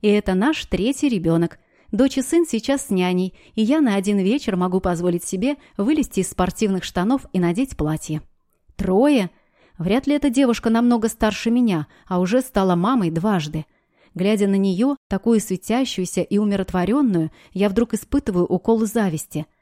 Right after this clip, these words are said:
от того, что она живет нормальной жизнью, а в моей происходит полный бедлам. Брат скрывается,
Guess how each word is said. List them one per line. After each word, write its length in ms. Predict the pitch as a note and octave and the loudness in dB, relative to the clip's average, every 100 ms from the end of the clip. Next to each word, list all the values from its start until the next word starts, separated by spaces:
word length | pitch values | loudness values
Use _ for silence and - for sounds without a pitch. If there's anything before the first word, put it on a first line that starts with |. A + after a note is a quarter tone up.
| _ | _
от 200 | - F#3+ | -8 -4
того, 240 | - A3 A#3+ | 0 2 0
что 200 | - A#3 | 0 0
она 220 | B3 D4+ | 2 2
живет 340 | F3 F3 C4+ | 2 0 -2
нормальной 540 | F#3 E3+ E3+ A#3 F#3+ F3 | 0 0 0 0 0 0
жизнью, 480 | D#3 F3+ E3 E3 D#3 _ _ | 0 -2 0 -4 -4 _ _
а 120 | F3 | -2
в 40 | E3 | 0
моей 380 | E3+ F3+ B3 C4 | 2 2 2 0
происходит 640 | F3+ F3+ - A#3+ G#3+ - | 0 -2 0 0 0 -2
полный 320 | A3 A3+ G#3+ | 0 0 0
бедлам. 480 | G3+ G#3+ G3+ E3 D3+ _ _ _ - | 0 -2 0 -2 -4 _ _ _ -4
Брат 260 | F3+ C4 | 0 0
скрывается, 720 | - F#3+ E3+ F#3 G#3+ - F3+ | -2 -2 0 0 0 -4 -8